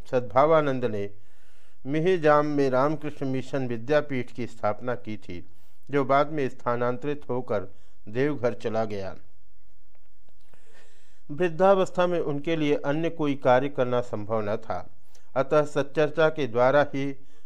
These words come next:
वे लोगों की सेवा किया करते थे। इस श्रम के कारण काफ़ी थक जाने पर भी वे कर्तव्य बोध के फलस्वरूप उससे विरत नहीं होते थे। एक दिन वे सेवक के साथ चुपचाप बैठे थे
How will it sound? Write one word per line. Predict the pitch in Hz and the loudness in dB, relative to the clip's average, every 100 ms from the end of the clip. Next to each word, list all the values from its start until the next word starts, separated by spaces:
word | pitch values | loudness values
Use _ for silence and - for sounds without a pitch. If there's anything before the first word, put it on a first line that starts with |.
| - | -2
वे | 147 165 | 0 2
लोगों | 139 147 175 | 2 2 0
की | 165 147 | -2 -4
सेवा | - 123 135 | -2 0 0
किया | 131 117 117 | 0 0 0
करते | 117 107 - 104 - | 0 -2 -2 -4 -4
थे। | 90 - - - - - - - - 190 | -4 -4 -4 -4 -4 -4 -6 -6 -4 -2
इस | 196 165 | 0 -2
श्रम | - 165 190 | 0 2 2
के | 190 165 | 0 0
कारण | - 143 143 143 | 4 6 4 0
काफ़ी | - 123 123 156 | 2 2 2 -2
थक | - 131 107 | -2 -2 2
जाने | 123 131 143 | 2 2 0
पर | - 131 | 0 0
भी | 123 123 98 - - - - | 0 -2 -4 -4 -6 -4 -2
वे | 143 | -2
कर्तव्य | 104 135 123 165 160 151 | 0 0 0 0 0 -2
बोध | 117 135 147 113 | 0 0 -2 -2
के | 135 113 107 - - - - - | -2 -2 -2 -4 -4 -6 -6 0
फलस्वरूप | 165 170 170 131 110 104 - - - - | 2 2 2 0 0 -2 -4 -4 -4 -4
उससे | 165 - 185 | -4 0 0
विरत | 147 135 139 117 | 2 2 0 -2
नहीं | 107 135 | -2 -2
होते | 120 104 107 98 - | -2 -2 -2 -2 -4
थे। | 85 - - - - - - - 151 | -4 -4 -4 -4 -4 -4 -4 -2 0
एक | 175 165 | 0 2
दिन | 190 | 0
वे | 185 175 | 2 0
सेवक | 170 143 143 156 - | 2 0 2 2 0
के | 160 | -2
साथ | - 127 131 | 2 2 2
चुपचाप | - - - 156 - 165 160 | 0 -4 -2 -2 2 6 6
बैठे | 135 120 117 160 | 4 0 2 -2
थे | 110 110 95 - | -2 -2 -2 -4